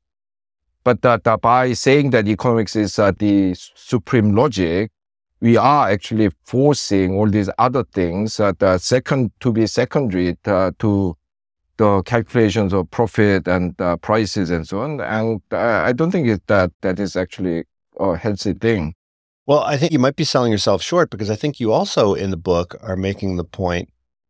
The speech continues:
Speaker 2: So it's not just that in order to be an informed voter and a good participant in society, you need to understand economics. But I think it, what you're arguing is that it can unlock a sense of wonder,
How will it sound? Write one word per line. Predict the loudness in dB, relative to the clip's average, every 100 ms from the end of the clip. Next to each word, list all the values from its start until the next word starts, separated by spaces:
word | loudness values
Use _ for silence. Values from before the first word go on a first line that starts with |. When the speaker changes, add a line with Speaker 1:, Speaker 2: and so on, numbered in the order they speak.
| _
Speaker 2:
So | -10
it's | -2
not | 0 0
just | 0 0 0
that | -2 0
in |
order | 2 2
to | 0
be | -2 -2
an | -4 -4
informed | -6 -6 -4 -2 -4
voter | -2 0 2 0 0 -2
and | -4 -6 -6
a | -8 -12 _
good | -4 -4
participant | -6 -4 -4 -4 -4 -4
in | -8
society, | -6 -4 -2 0 0 -2
you | -2
need | -2 -4
to | -6
understand | -6 -4 -4 -4
economics. | -6 -4 -2 -2 -6 -18 _ _
But | 0
I |
think | 0 -2
it, | -2
what | -4
you're | 0 0
arguing | 2 0 0 0
is | -2 -4 -2
that | -2 -2 -6 _ _ _ -8
it | -4
can | -4
unlock | 0 2 2 0 -2
a | -4
sense | 0 -2 0
of | -2
wonder, | 0 2 2 0 0